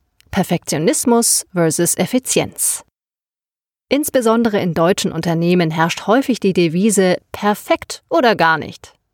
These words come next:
Lange wird dann geplant, überlegt, diskutiert, wieder verworfen und neu gemacht. Und das hat seinen Preis.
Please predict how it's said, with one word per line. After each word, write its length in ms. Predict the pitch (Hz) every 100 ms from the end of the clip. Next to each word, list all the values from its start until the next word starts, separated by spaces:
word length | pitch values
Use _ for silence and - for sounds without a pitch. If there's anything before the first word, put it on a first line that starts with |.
| - - -
Lange 380 | 190 240 240
wird 180 | 175 -
dann 160 | 175 175
geplant, 800 | 160 - 185 185 196 190 185 -
überlegt, 720 | 190 190 190 220 214 - -
diskutiert, 720 | 277 - 262 - 285 285 269 - -
wieder 220 | 320 -
verworfen 600 | - 170 160 196 196 196 -
und 320 | 220 247 -
neu 280 | - 147 175
gemacht. 440 | 180 156 160 - - - -
Und 180 | 202 196
das 140 | 262 240
hat 120 | -
seinen 260 | 165 175
Preis. 500 | 180 - 214 - -